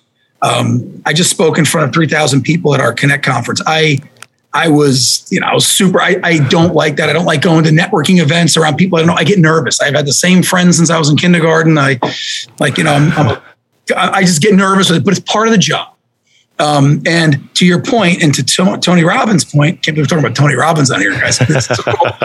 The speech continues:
Speaker 1: But you're right. You know,
Speaker 2: Yeah.
Speaker 1: leadership, leadership is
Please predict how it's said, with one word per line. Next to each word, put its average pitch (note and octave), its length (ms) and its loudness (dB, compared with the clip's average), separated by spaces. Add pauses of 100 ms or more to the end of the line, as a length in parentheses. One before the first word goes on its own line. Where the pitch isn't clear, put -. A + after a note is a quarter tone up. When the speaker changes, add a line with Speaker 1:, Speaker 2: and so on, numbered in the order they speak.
(120)
Speaker 1:
But - 160 -4
you're G#3+ 220 2
right. C#4 280 0 (380)
You A3+ 80 2
know, F#3 60 2
Speaker 2:
Yeah. D#3+ 80 2
Speaker 1:
leadership, G3+ 640 0 (240)
leadership A3+ 600 2
is F#3+ 380 0